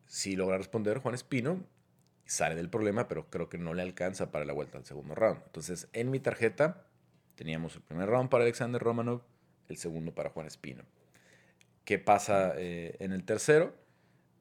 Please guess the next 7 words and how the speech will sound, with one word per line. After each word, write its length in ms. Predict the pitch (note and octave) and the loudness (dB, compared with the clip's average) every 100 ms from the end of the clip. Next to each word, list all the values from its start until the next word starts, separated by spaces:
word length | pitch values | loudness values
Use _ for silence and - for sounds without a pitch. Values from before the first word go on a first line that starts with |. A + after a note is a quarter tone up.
| _ - | _ -10
Arranca 400 | D#2 E2 F#2+ D#2 | -4 -4 -2 -4
muy 180 | F2+ G2+ | -4 -4
bien 140 | C3 | -2
Juan, 440 | - G#3 A3 G#3 - | 6 6 6 -2 -10
como 220 | - D3+ | -14 -8
un 200 | F#3 G3 | -6 4
tren, 400 | - F#3+ G3+ A3 | 6 6 4 -2